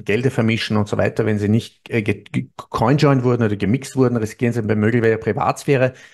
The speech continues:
Da ist es mit keine schlechte Idee, etwas auf dem Desktop oder auf einem anderen externen Gerät zu haben. Für diese Zwecke dieses Videos wiederum Geld kann ich ja abheben, also eine Art Wegwerfkonto. Also behalte ich das Konto, äh, einfach in der bisq Wallet, ich werde das vorerst tun, aber wenn Sie auf ein extra Wallet abheben,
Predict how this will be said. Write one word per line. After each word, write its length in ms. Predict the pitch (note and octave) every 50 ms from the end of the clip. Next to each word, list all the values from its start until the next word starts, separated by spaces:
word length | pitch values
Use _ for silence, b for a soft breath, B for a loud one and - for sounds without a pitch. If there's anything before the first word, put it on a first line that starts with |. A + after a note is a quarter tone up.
| B B B
Da 80 | - A#2
ist 160 | A2+ G#2+ A#2+
es 20 |
mit 200 | A#2 A2+ G#2+ -
keine 220 | - A2+ A2 A#2+ B2+
schlechte 340 | - - A2+ G#2+ - B2
Idee, 180 | A2+ G#2+ A2 G#2+
etwas 240 | A2 - A2+ G#2 -
auf 100 | G2 -
dem 160 | - G#2+ G#2
Desktop 400 | G2+ G#2 A2+ - - - B2+ A#2
oder 160 | A2+ G#2+ A2
auf 100 | G2+ -
einem 120 | - - -
anderen 320 | - G#2 A#2+ C3+ B2+ B2
externen 580 | A#2+ - - - A#2 A2+ A2 A2 G#2+ - - A#2
Gerät 300 | A2+ G#2 G#2 G#2 - -
zu 100 | - B2
haben. 200 | A2+ A2+ A2+ G2+ b b b b b b b
Für 80 | C3+
diese 220 | A#2+ A2+ A2+ A#2 G#2+
Zwecke 300 | - A2+ G#2+ G#2 - A#2+
dieses 180 | A2+ G#2+ G#2+ G2
Videos 380 | A2 A2+ A#2+ A#2 G#2 - -
wiederum 420 | A2+ A2+ A2 G2 G#2 G#2 G#2 G2+ G#2
Geld 420 | - A2 A2 A2 - - - _ -
kann 120 | G#2+ G#2
ich 120 | G#2 G#2
ja 120 | A2+ F#2+ G2+
abheben, 440 | A#2+ - - C3+ B2 A#2 A#2+ A2 B B B B B B B
also 180 | - A2 G2+ G#2
eine 160 | G2 G2+ -
Art 200 | G2+ A2 G2+ G2+
Wegwerfkonto. 920 | A2+ A2+ - C3 A#2+ A2 G#2+ - - - A#2+ G#2+ A2 G#2+ - A2 G#2 G#2 b b b b b
Also 180 | - A2+ A2
behalte 340 | G#2+ G#2 F2 F#2+ A#2+ - -
ich 60 | B2
das 240 | - C3+ - - -
Konto, 300 | - A2+ A2 A2 - A2+
äh, 340 | - B2 A2+ G#2+ G#2 A2 - -
einfach 260 | - A#2+ G#2+ G#2 A2+ G#2
in 60 | G2+
der 80 | G#2
bisq 260 | G#2+ C#3 C#3+ - - C3
Wallet, 280 | B2 A#2+ A#2 A#2+ -
ich 40 | A2
werde 140 | A2+ G#2+ A2
das 100 | G#2+ -
vorerst 320 | - A2 G2 F2+ - -
tun, 240 | - C3 C#3+ D3+ D3
aber 160 | B2+ A2 A2
wenn 160 | A2 G#2+ G#2+
Sie 60 | A2 A2+
auf 80 | G#2
ein 100 | G#2+ G2+
extra 380 | G#2 B2 C3 - - B2+ A#2+ A#2
Wallet 260 | G#2+ A2 A2+ A2 G#2+
abheben, 540 | - A#2+ A2+ - - B2+ A#2+ B2 A#2+ A#2